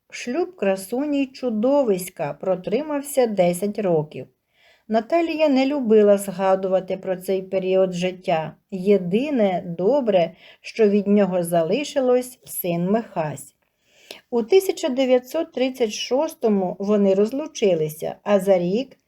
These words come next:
Семенка звинуватили в активній контрреволюційній діяльності,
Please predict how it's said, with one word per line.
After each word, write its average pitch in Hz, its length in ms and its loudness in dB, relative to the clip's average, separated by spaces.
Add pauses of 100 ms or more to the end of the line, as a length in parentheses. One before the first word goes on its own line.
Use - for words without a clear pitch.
(180)
Семенка 302 720 2
звинуватили 233 840 2
в 208 80 2
активній 262 600 0
контрреволюційній 196 1040 0
діяльності, 180 960 0